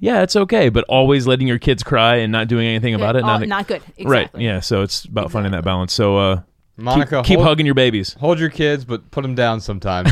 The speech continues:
Speaker 3: too.
Speaker 1: <laughs> That's right. It's good.
Speaker 3: Emily, I wanna thank you for being here today. Uh, I think you've,
Speaker 1: Yeah.
Speaker 3: you've written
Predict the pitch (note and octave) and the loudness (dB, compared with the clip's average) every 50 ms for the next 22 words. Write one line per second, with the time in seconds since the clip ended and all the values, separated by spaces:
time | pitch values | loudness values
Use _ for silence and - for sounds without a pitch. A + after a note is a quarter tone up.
0 | - - B2 A2+ G#2 - - - G#3+ F#3+ - E3 D#3 - A3 G#3 - - F3+ F#3 | 0 0 0 2 2 2 2 0 -2 -4 -4 -6 0 0 0 0 0 -2 -4 -4
1 | - - - - - - _ _ _ - - - - B2 B2+ C3 G#2 E2+ - _ | -4 -6 -12 -14 -16 -16 _ _ _ -20 -18 -10 -6 -4 -2 -2 -4 -6 -8 _
2 | _ _ _ _ _ _ - - - - - - - - - - - - - - | _ _ _ _ _ _ -20 -20 -18 -18 -18 -18 -18 -20 -20 -20 -20 -20 -20 -20
3 | - - - _ - C#3+ D3+ D#3+ D#3 D3+ D3+ D3+ D3+ D3+ D3 D3+ B2+ - - - | -20 -20 -14 _ -2 0 2 2 4 4 4 4 4 4 4 2 2 0 -2 -4
4 | - - - - - C#3 D3 C3+ - D3 C#3+ B2 B2 C3 B2 A#2+ B2+ A#2+ A2+ A2 | -6 -6 -10 -8 -4 -2 -2 0 0 -2 -2 -2 -4 -8 -4 -2 -2 0 0 0
5 | G2 F#2+ E2+ F#2+ F2+ F2 E2+ F#2 - - G#2 G#2 G#2 G#2 B2 C#3+ D3 C3+ C#3 C3+ | -2 -2 -2 -2 -2 -2 -2 -4 -4 -2 -2 0 0 -2 -2 -2 -4 -2 -2 -2
6 | B2+ A2+ - - C3 B2 A2 B2+ D3+ B2+ B2 B2+ A#2+ A2+ A#2 | -2 -4 -6 -6 -6 -4 0 0 0 0 0 -2 -6 -6 -8